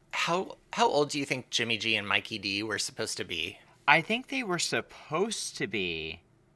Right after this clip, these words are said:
Speaker 2: like, high school students.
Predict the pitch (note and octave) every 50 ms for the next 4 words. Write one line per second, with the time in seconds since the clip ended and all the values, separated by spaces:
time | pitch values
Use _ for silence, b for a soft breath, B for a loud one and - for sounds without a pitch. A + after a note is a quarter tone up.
0 | _ _ _ _ _ _ _ _ _ - A#2+ A#2+ A2 G2+ F#2+ - - - - _
1 | _ _ _ - - - - G#2+ G2 A2+ - - - - - D#3 D#3+ E3 E3+ F3
2 | F#3+ G3+ G#3 G3 - - - - A3 G#3+ - - C#4+ D4 D4 C#4+ - - - -
3 | -